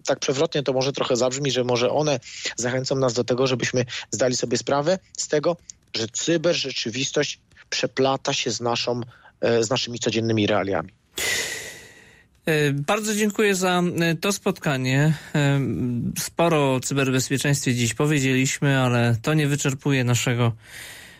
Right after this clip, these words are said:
Speaker 2: e, oczywiście arsenału spraw, e, e, o którymi zajmujemy się także na antenie Radia Zachód. E, rozmowy z Grzegorzem Boruszewskim będzie można odsłuchać na naszej stronie, e,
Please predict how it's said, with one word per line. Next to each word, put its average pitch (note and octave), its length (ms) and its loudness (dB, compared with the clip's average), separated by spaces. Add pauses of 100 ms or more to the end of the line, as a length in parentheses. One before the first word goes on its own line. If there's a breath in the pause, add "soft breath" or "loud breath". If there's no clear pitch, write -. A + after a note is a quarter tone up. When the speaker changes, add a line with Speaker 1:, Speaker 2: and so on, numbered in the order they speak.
(140 loud breath)
Speaker 2:
e, A#2+ 300 2
oczywiście B2+ 600 0
arsenału B2 920 2
spraw, B2+ 640 0
e, B2+ 40 2
e, A#2 920 4
o - 80 0
którymi B2+ 360 2
zajmujemy B2+ 560 2
się B2 200 2
także C#3+ 220 2
na D#3 100 4
antenie E3 280 2
Radia D3 240 2
Zachód. A#2 500 0
E, A#2 800 2
rozmowy D#3 380 2
z D3 80 0
Grzegorzem D3 480 0
Boruszewskim C#3+ 640 0 (440 loud breath)
będzie D3+ 300 2
można C#3+ 320 2
odsłuchać B2+ 580 -2
na B2 120 2
naszej A#2+ 220 2
stronie, A#2+ 460 2 (160)
e, A#2+ 160 0